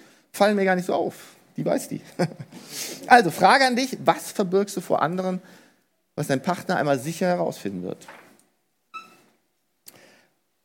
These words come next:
Und hier kommt das Ding, und das hat mich so ein Stück weit umgehauen. Gott gibt deinem Fa-, Partner sogar die Fähigkeit,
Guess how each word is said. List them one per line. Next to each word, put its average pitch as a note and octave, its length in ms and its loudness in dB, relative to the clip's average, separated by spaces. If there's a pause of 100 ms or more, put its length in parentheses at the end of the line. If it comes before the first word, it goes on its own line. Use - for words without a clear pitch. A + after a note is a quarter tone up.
(120)
Und D3 100 0
hier G#3+ 120 6
kommt G#3 120 0
das F3 140 2
Ding, A#3+ 400 2
und C#3+ 100 -6
das D#3 120 0
hat G3+ 100 -4
mich A3 140 -2
so G#3+ 40 -2
ein F#3 80 -2
Stück - 220 -4
weit D#3+ 140 4
umgehauen. D3 640 0 (840)
Gott - 420 -2 (1080)
gibt - 200 -8
deinem C3 120 0
Fa-, - 440 -10
Partner F#3 360 -8
sogar A#2+ 260 -6
die G2+ 100 -8
Fähigkeit, - 880 -8